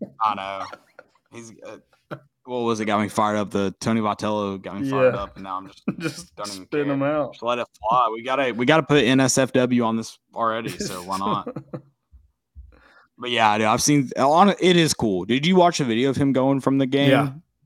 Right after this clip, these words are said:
Speaker 1: It is cool, but I watched it probably eighty-five times.
Speaker 2: Mm-hmm.
Speaker 1: It's going through my TikTok last night alone. I was like, "I don't care anymore."
Speaker 2: You mu-, you
Speaker 1: Like, I
Speaker 2: must have
Speaker 1: don't
Speaker 2: been
Speaker 1: care.
Speaker 2: searching him deep to get that many TikToks on there. That algorithm is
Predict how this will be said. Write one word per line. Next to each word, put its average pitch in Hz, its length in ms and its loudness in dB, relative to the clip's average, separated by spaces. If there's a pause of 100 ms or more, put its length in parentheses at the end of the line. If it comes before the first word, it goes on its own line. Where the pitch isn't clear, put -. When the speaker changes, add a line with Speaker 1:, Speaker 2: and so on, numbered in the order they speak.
(440)
Speaker 1:
It 151 120 4
is 208 100 4
cool, 143 260 4
but 98 140 -2
I 110 80 0
watched 117 320 0
it - 140 -6
probably 110 200 -2
eighty-five 113 520 0
times. 113 580 -6
Speaker 2:
Mm-hmm. 110 140 -10 (360)
Speaker 1:
It's - 100 -16
going 110 180 0
through 107 100 -4
my 98 80 -4
TikTok 95 460 -8 (340)
last 110 340 0
night 110 220 -4
alone. 98 500 -4 (600)
I - 40 -4
was 127 100 0
like, 165 80 -2
"I 202 80 4
don't 196 120 4
care 202 160 4
anymore." 123 280 2
Speaker 2:
You 135 60 -2
mu-, 196 180 2
you 120 80 -6
Speaker 1:
Like, - 160 2
I - 80 6
Speaker 2:
must 226 100 4
have 165 80 4
Speaker 1:
don't 143 100 2
Speaker 2:
been 131 40 2
Speaker 1:
care. 143 100 2
Speaker 2:
searching 156 340 0
him 117 140 -4
deep 139 480 -6 (480)
to 120 80 -16
get 120 220 -8
that 131 160 -4
many 117 200 -6
TikToks 95 840 -12
on 98 180 -18
there. 95 180 -14
That 104 200 -12
algorithm 92 640 -2
is - 400 -10